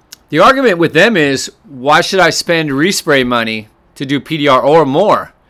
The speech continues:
So unless it's a classic bike or they really value their paint, a lot of times they're not gonna wanna spend the money. "Oh my God, I could paint it for that." You're gonna hear that all the time 'cause it's true. So, and then if you're gonna do it, A, it's a lot more work too.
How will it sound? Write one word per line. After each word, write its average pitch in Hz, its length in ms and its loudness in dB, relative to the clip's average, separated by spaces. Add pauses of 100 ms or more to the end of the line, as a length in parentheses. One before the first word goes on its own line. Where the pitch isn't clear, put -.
(360)
So - 160 -4
unless 240 220 -2
it's 233 120 -6
a - 40 -6
classic 165 520 0
bike 135 360 0
or 135 100 -4
they 120 140 -2
really 160 240 -2
value 131 320 0
their 120 140 -4
paint, 180 460 -8 (800)
a 123 200 -14
lot 147 160 2
of - 40 -8
times 175 140 -2
they're 185 120 0
not 185 120 2
gonna 196 140 -4
wanna 196 100 -2
spend 226 220 -6
the 208 40 -6
money. 131 140 0
"Oh 160 160 -2
my 175 140 -2
God, 190 160 -2
I 139 60 -2
could 135 120 -14
paint 196 240 -8
it 127 60 -12
for 113 100 -12
that." 92 260 -12 (720)
You're 131 140 -10
gonna 175 160 -2
hear 160 180 0
that 131 140 2
all 127 140 2
the 139 60 -2
time 156 280 -2
'cause 135 160 -8
it's 139 180 -8
true. 185 360 -6 (920)
So, 156 540 -2 (580)
and 170 100 -6
then 190 80 -4
if 175 120 -8
you're 185 60 -10
gonna 185 180 -2
do 226 180 0
it, 127 300 -4
A, 175 420 0
it's - 140 -12
a 160 60 -6
lot 175 200 2
more 147 140 -2
work 165 280 -2
too. 123 300 -6